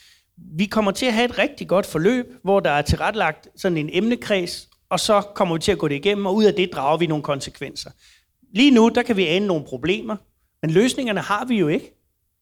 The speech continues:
Det er jo derfor, vi har et udvalg. Øh, og det kan da i øvrigt være, det jeg sidder og siger, siger her, øh, vil der være en masse mennesker, der er uenige, det er en ting, men det kan jo også være, det ikke kan lade sig gøre.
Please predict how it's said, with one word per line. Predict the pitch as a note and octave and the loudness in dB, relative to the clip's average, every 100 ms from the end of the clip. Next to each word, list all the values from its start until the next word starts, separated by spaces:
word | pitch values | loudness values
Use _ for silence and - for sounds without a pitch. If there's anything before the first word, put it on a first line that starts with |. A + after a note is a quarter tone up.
| _ _ _ _ _ _ | _ _ _ _ _ _
Det | - | 0
er | |
jo | |
derfor, | E3+ A#3+ C4 | 2 4 2
vi | F#3+ | 0
har | F3+ | 0
et | D3 | 0
udvalg. | F#3+ C#4+ - - _ _ _ _ _ _ _ _ _ _ _ - | 0 -2 -6 -10 _ _ _ _ _ _ _ _ _ _ _ 0
Øh, | F3+ D#3+ D3+ C#3+ D3 | 2 4 2 0 -2
og | E3 | -2
det | G3+ | 0
kan | G3+ | 2
da | F3+ | 4
i | |
øvrigt | G#3+ D4+ | 2 4
være, | F3+ A3+ | 2 2
det | G#3+ | 2
jeg | A3 | -2
sidder | G#3+ B3+ | 0 0
og | G3 | 0
siger, | B3 G#3+ G#3 E3+ | 2 2 2 -4
siger | - A#3 F#3+ | -2 0 2
her, | G#3+ G#3 - _ _ - | 2 0 -10 _ _ -14
øh, | D#3+ D3+ _ _ - - _ G#3+ - E3 | -12 -12 _ _ -20 -20 _ -20 -18 0
vil | F#3 | 2
der | F3+ | 4
være | F#3 | 4
en | F#3 | 4
masse | G3 G3+ | 2 2
mennesker, | G3 G#3 G3 | -2 -4 -6
der | C#3+ | -6
er | |
uenige, | C#3+ B3 B3+ A3+ | -2 0 0 -2
det | F#3 G#3+ | -2 -2
er | G3 | -2
en | B3+ | -2
ting, | A3 G3 G3+ _ - | -2 -2 -4 _ -6
men | F#3 | -4
det | G3+ | -2
kan | F3+ | 0
jo | C#3 | 0
også | G3+ - | 0 0
være, | G#3+ | -2
det | G#3+ | -2
ikke | G3+ | -4
kan | A3 | -2
lade | A3 | -2
sig | G#3+ G3+ | -4 -6
gøre. | C4+ | -6